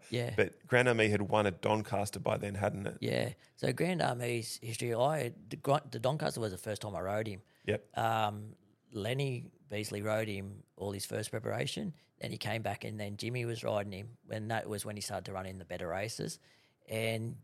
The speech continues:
Speaker 1: Jimmy won the, um, I think it was the Ajax. I think it's, like, the week before the Doncaster.
Speaker 2: Mm-hmm.
Speaker 1: And that got him into the Doncaster.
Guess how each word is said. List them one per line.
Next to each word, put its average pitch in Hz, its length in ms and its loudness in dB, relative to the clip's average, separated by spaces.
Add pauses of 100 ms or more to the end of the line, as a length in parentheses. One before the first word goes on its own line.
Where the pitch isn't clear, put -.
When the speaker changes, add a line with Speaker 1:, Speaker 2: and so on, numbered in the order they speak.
(120)
Speaker 1:
Jimmy 180 360 2
won 131 380 0
the, 107 360 -2
um, 104 420 -2 (800)
I 117 80 -2
think 151 160 -2
it 139 40 0
was 110 160 -2
the 92 240 -4
Ajax. 139 640 -2
I 117 80 -4
think 123 200 -4
it's, 107 180 -4
like, 120 200 2
the 101 80 -4
week 104 240 -4
before 107 240 -6
the 98 80 -8
Doncaster. 123 680 -2 (140)
Speaker 2:
Mm-hmm. 104 140 0 (320)
Speaker 1:
And 113 560 0
that 123 220 2
got 113 120 0
him 110 120 -6
into 101 160 -4
the 101 100 -8
Doncaster. 117 720 -2